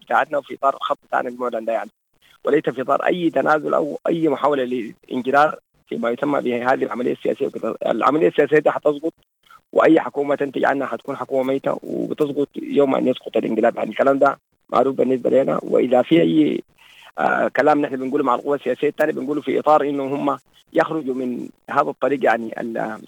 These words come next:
زي ما بيقولوا، الطريق الذي لا يؤدي إلا إلى إطالة أمد الانقلاب العسكري، ويجوا معانا في الخط بتاع التغيير الجذري وفي المقاومة وفي اللاءات الثلاثة وكده، يعني.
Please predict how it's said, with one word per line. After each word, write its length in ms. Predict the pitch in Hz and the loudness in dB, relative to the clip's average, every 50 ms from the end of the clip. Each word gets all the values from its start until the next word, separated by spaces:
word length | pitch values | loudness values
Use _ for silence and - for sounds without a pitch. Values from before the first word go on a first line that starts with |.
| _ - | _ -4
زي 60 | 117 | -2
ما 120 | 113 117 | -2 -2
بيقولوا، 220 | 113 - 135 135 135 | -4 -4 -4 -4 0
الطريق 280 | - 131 131 139 135 | 0 2 2 2 2
الذي 280 | 131 127 131 135 131 135 | 2 2 2 2 2 4
لا 100 | 127 135 | 4 4
يؤدي 460 | 139 131 113 135 131 - - - - | 6 6 4 4 2 -2 -4 -2 0
إلا 220 | 151 156 147 139 - | 2 2 2 2 2
إلى 260 | - 131 113 98 113 | 2 0 0 0 0
إطالة 340 | - 135 139 135 117 - - | 2 2 2 2 2 0 -2
أمد 160 | 117 113 117 | -2 -4 -6
الانقلاب 360 | 117 120 120 120 123 127 120 | -6 -6 -4 0 0 2 2
العسكري، 400 | 113 107 104 - - 113 107 - _ _ _ _ _ - - _ _ _ _ - | 0 -2 -4 -4 -6 -6 -6 -8 _ _ _ _ _ -20 -20 _ _ _ _ -2
ويجوا 460 | - 131 131 - 131 147 151 147 151 | 0 2 2 2 2 2 2 2 4
معانا 280 | 139 127 139 165 185 151 | 4 4 4 4 2 -2
في 320 | - - 147 156 147 - - - | -4 -4 -4 -4 -4 -6 -8 -14
الخط 220 | - - - 143 202 | -10 -4 -4 -4 -4
بتاع 180 | 143 131 127 | -2 -2 -2
التغيير 340 | 110 - - 117 135 143 135 | -2 -2 -4 -2 -2 -2 -2
الجذري 520 | 127 113 110 135 131 143 151 156 160 165 | -2 -2 -2 -2 -2 0 2 4 4 4
وفي 300 | 160 156 - - 117 127 | 4 2 0 -2 -4 -4
المقاومة 920 | - - - - - - 123 - - 127 135 139 139 131 139 143 147 156 | -4 -2 -4 -4 -2 -4 -4 -2 2 4 6 6 6 6 6 4 4 4
وفي 520 | 165 170 170 - - 135 - - 67 98 90 | 2 0 -2 -6 -8 -6 -4 -2 -2 -4 -4
اللاءات 300 | - 117 120 - 131 - | -2 0 0 0 0 -2
الثلاثة 360 | 131 - - 139 143 - 127 | -6 -8 -4 -6 -6 -6 -8
وكده، 200 | - - 110 - | -14 -8 -8 -8
يعني. 160 | - - - | -8 -8 -12